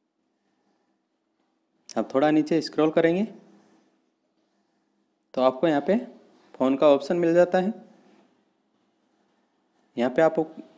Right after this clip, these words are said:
आपको क्लिक करना है। अब यहाँ पे आपको क्लिक करना है इसके ऊपर जो मोबाइल नंबर दिया हुआ है,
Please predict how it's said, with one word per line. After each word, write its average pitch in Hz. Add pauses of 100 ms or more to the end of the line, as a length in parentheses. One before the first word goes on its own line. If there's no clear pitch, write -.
(320)
आपको 127
क्लिक 165
करना 175
है। 190 (3000)
अब 117
यहाँ 120
पे 147
आपको 139
क्लिक 165
करना 170
है 170
इसके 165
ऊपर 190 (440)
जो 127
मोबाइल 135
नंबर 160
दिया 160
हुआ 165
है, -